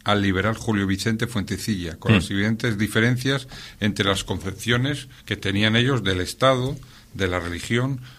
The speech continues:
Speaker 1: o de la división de la sociedad en clases.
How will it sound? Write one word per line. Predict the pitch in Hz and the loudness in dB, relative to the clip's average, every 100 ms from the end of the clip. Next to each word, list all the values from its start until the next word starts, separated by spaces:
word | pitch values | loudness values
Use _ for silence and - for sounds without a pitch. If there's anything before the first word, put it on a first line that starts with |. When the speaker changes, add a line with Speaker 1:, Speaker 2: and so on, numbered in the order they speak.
| - | -14
Speaker 1:
o | - 101 | -4 0
de | 92 | 0
la | 90 | 0
división | 90 87 - 107 107 101 95 | -2 -6 -4 -2 -2 -2 -4
de | 92 | -4
la | 92 | -4
sociedad | - - 101 95 92 | -6 -6 -4 -2 -4
en | 90 | -8
clases. | 87 127 123 120 - | -2 -2 -2 -8 -12